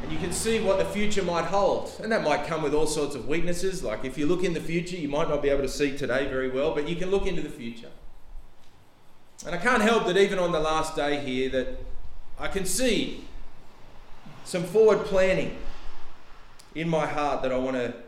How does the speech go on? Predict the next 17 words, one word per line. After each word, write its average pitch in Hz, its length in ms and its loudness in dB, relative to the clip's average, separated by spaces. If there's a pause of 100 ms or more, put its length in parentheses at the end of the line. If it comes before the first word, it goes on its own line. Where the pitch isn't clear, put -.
(140)
share 147 300 0
with 135 160 -4
you 123 180 -4
in 117 100 -2
regards 117 460 -2
to 123 60 -10
this. 123 260 -8
You 131 40 -6
see, 147 520 -4 (380)
these 180 220 -2
transition 156 600 -4
times 110 500 -6
can 123 440 -8 (680)
become 165 400 0
for 107 260 -4
us - 220 -6
times 120 480 -2